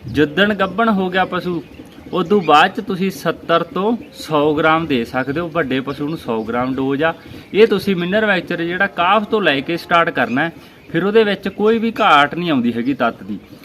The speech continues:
ਜਦੋਂ ਆਪਾਂ ਪਹਿਲਾਂ ਮਿਨਰਲ ਮਿਕਸਚਰ ਪਾਉਂਦੇ ਨਹੀਂ ਹੈਗੇ, ਪਸ਼ੂ ਨੂੰ ਇੱਕ ਤੱਤ ਦੀ ਘਾਟ ਪੈ ਜਾਂਦੀ ਹੈ, ਫਿਰ ਦੋ ਦੀ ਪੈ ਜਾਂਦੀ ਹੈ, ਫਿਰ ਤਿੰਨਾਂ ਦੀ ਪੈ ਜਾਂਦੀ ਹੈ। ਇਸ ਕਰਕੇ ਫਿਰ ਉਹ ਕੋਈ ਨਾ ਕੋਈ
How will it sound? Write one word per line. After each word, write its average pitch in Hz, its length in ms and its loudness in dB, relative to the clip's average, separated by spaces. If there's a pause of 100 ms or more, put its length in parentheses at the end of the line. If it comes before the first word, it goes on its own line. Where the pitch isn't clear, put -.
(180)
ਜਦੋਂ 175 220 0
ਆਪਾਂ 202 220 -2
ਪਹਿਲਾਂ 190 300 0
ਮਿਨਰਲ 185 360 -2
ਮਿਕਸਚਰ 185 400 -4
ਪਾਉਂਦੇ 156 380 -2
ਨਹੀਂ 165 100 -4
ਹੈਗੇ, 170 200 -4
ਪਸ਼ੂ 165 300 -4
ਨੂੰ 170 180 -2
ਇੱਕ 165 240 -2
ਤੱਤ 160 260 0
ਦੀ 156 220 -4
ਘਾਟ 175 160 0
ਪੈ 147 140 -4
ਜਾਂਦੀ 147 140 -2
ਹੈ, 151 60 -6
ਫਿਰ 143 160 -8
ਦੋ 131 260 -4
ਦੀ 185 100 -4
ਪੈ 151 160 -2
ਜਾਂਦੀ 139 160 -2
ਹੈ, 147 60 -4
ਫਿਰ 143 160 -8
ਤਿੰਨਾਂ 135 340 -2
ਦੀ 135 100 -4
ਪੈ 135 160 -6
ਜਾਂਦੀ 135 180 -4
ਹੈ। 139 80 -8 (320)
ਇਸ 185 200 -2
ਕਰਕੇ 180 400 0
ਫਿਰ 170 160 -2
ਉਹ 185 100 -4
ਕੋਈ 175 220 -4
ਨਾ 170 120 -2
ਕੋਈ 170 280 -2